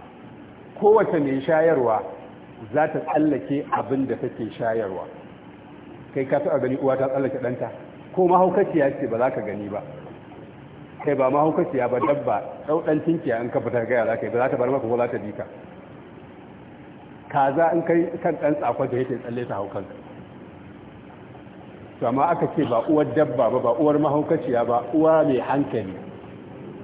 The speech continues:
Filin alƙiyama, tashin hankalin alƙiyama, ta zahalu kullu murdi'atin amma arba'at. Kowace mai shayarwa za ta tsallake abin da take shayarwa ta bashi. Wa taba'u kullu zati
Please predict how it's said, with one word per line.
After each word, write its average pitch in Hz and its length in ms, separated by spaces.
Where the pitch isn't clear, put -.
Filin 165 360
alƙiyama, 135 680
tashin 175 320
hankalin 147 420
alƙiyama, 127 600
ta 156 120
zahalu 147 380
kullu 160 280
murdi'atin 131 720
amma 117 340
arba'at. 101 420
Kowace 208 360
mai 131 200
shayarwa 143 580
za 156 180
ta 147 120
tsallake 151 720
abin 135 260
da 123 80
take 127 320
shayarwa 120 560
ta 107 80
bashi. 117 340
Wa 147 160
taba'u 160 480
kullu 180 320
zati 160 320